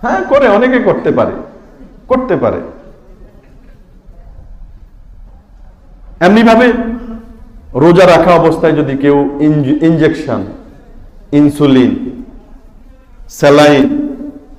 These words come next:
ইত্যাদি যদি কেউ ব্যবহার করে রোজা রাখা অবস্থায়, সেটার দ্বারাও রোজা ভাঙবে না। সেটারও কি আছে? অনুমতি আছে।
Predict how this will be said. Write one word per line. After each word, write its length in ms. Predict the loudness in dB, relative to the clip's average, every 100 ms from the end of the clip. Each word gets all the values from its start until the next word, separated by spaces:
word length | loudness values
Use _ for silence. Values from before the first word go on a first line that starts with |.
| -8 -2
ইত্যাদি 420 | -2 0 0 2
যদি 260 | 2 2
কেউ 240 | 0 0 2
ব্যবহার 460 | 2 4 4 4 2
করে 260 | 0 -2 -6 -4
রোজা 280 | 0 2 4
রাখা 240 | 4 4
অবস্থায়, 480 | 2 2 -4 -4 -6 -8 -18 -20 -20 -20 _ -20 -20 -20 -8
সেটার 340 | -2 0 2
দ্বারাও 280 | 2 4 4
রোজা 240 | 4 2
ভাঙবে 320 | 2 -2 -4
না। 100 | -6 -10 -18 -20 -20 -20 -20 -20 -20 -20 -20 -12 -4
সেটারও 280 | 0 0
কি 160 | 2 2
আছে? 160 | 2 2
অনুমতি 440 | 2 2 2 2 2 0 -6 -8
আছে। 260 | -8 -10